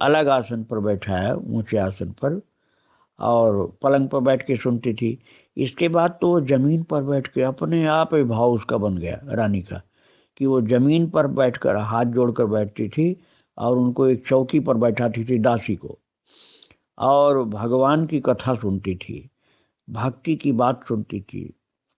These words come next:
महाराज, ये एक ऐसा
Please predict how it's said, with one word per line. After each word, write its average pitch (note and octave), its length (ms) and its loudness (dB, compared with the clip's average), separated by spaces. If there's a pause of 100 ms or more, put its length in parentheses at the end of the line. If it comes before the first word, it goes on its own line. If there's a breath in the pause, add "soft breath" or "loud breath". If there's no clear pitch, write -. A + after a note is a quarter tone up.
(1400 soft breath)
महाराज, D3 480 0 (1300)
ये C#3 260 4 (120)
एक C#3+ 380 2 (680)
ऐसा C3+ 600 2